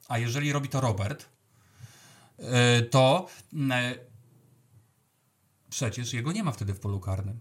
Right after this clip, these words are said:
A zanim on tam dobiegnie, to już jest po akcji. Albo ona znowu wróciła. Więc zarzutem moim jest takim, że jeżeli nie mamy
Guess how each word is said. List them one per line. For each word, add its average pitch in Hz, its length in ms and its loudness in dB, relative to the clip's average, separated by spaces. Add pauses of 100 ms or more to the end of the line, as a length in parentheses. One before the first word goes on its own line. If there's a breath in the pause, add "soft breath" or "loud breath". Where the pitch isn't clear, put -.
(140)
A 135 80 4
zanim 208 240 2
on 175 80 0
tam 131 180 -4
dobiegnie, 107 500 -4
to 143 80 -6
już 147 80 -6
jest 160 180 -8
po 233 120 2
akcji. - 440 -4
Albo 107 260 0
ona 120 160 0
znowu 170 300 0
wróciła. 110 500 -4 (1400 loud breath)
Więc 135 340 -2 (500)
zarzutem 190 540 2
moim 147 240 2
jest 117 200 -2
takim, 110 460 -6 (220 soft breath)
że 127 200 0
jeżeli 127 600 -2 (240)
nie 123 300 0
mamy 127 440 0